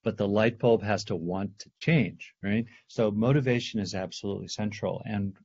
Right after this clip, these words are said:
the use of brain science and being willing to talk about what's actually changing in the body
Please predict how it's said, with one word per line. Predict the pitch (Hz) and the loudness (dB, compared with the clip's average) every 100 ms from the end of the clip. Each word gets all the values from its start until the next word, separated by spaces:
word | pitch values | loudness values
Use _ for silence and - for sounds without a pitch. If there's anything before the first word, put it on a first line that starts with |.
| - 101 | -18 -6
the | 104 101 | -2 2
use | 113 147 - | 4 4 2
of | 107 85 | -2 -2
brain | 101 113 120 | 0 0 0
science | 101 90 90 - | -2 -4 -6 -6
and | 98 87 | -6 -4
being | 98 101 95 | -2 0 2
willing | 104 110 101 | 2 2 2
to | 90 | -2
talk | - 98 101 | -2 -2 -2
about | 90 95 90 | -2 -2 -2
what's | 90 90 | -4 0
actually | 107 107 - 98 | 0 0 0 -2
changing | - 104 101 101 | 2 2 2 2
in | 92 | 0
the | 87 | 0
body | 85 87 101 | 0 2 0